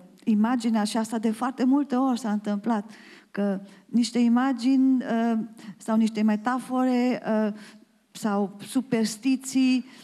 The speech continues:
deci toate, uh, situațiile astea cu, unde limba devine poetică. În, în fiecare zi avem nu știu câte, uh, situații în care lim-, limba noastră este foarte poetică și, uh,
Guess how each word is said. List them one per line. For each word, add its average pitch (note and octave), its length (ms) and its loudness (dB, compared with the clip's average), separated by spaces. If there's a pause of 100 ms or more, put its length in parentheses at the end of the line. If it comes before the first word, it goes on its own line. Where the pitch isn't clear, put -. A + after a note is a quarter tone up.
(120)
deci - 400 -4
toate, C4 680 -2 (180)
uh, A3+ 160 0
situațiile C4 680 -2
astea B3+ 360 -2
cu, A3+ 520 0
unde A#3+ 220 4
limba C#4 380 2
devine C4 400 2
poetică. G3 800 -2 (340)
În, G#3+ 220 4 (260)
în A#3 80 0
fiecare C4+ 540 0
zi B3 380 2
avem A3+ 240 0
nu B3+ 120 6
știu A#3+ 200 -2
câte, B3+ 480 -2 (200)
uh, G#3 300 -8
situații A#3+ 560 -4
în A#3 80 2
care A#3 200 -2
lim-, A3+ 260 0 (100)
limba A#3+ 340 2
noastră A#3+ 340 0
este A#3+ 280 -4
foarte A3 340 -6
poetică A3 760 -6 (520)
și, - 520 0
uh, G#3+ 260 0